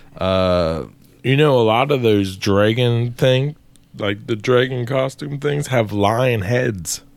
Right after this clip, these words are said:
Speaker 1: Yeah.
Speaker 2: It's like a dragon body with a lion head.
Speaker 1: I mean, if I had to, like, make an animal.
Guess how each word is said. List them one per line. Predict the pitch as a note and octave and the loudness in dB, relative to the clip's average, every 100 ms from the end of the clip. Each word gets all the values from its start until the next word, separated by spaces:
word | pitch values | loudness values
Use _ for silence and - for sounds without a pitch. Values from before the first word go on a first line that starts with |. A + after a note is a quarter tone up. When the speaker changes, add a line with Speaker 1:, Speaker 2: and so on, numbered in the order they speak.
| - - - - | -20 -20 -12 0
Speaker 1:
Yeah. | A2 G2+ - - - _ _ - - - - - | 2 2 0 -14 -20 _ _ -20 -20 -20 -20 -10
Speaker 2:
It's | B2 - | -4 2
like | A2 A2 | 2 2
a | |
dragon | G2 G#2+ G#2+ A#2 A#2+ G#2+ | 2 2 4 4 2 2
body | A2 A#2 A2+ | 2 2 2
with | F#2+ G2 | 0 -2
a | |
lion | F2+ F#2+ G#2 G2+ E2 | -2 0 0 -2 -2
head. | A2 A2+ F#2 D2+ C#2+ - - - | -2 -2 -4 -8 -14 -20 -20 -14
Speaker 1:
I | - | -6
mean, | F#2+ F#2+ F2 E2 - - - - - - - - - - - _ - - - _ - - _ - | 0 0 0 -4 -10 -16 -20 -20 -20 -20 -20 -20 -20 -20 -20 _ -20 -20 -20 _ -20 -20 _ -10
if | - | -2
I | F2+ | 0
had | F#2 G#2 | 2 2
to, | F#2 E2+ | 2 2
like, | E2 - | 0 -2
make | F2+ F#2+ F#2+ | -2 0 0
an | F2+ | 0
animal. | E2+ G2 G2 D#2+ D#2 | 0 2 2 0 -4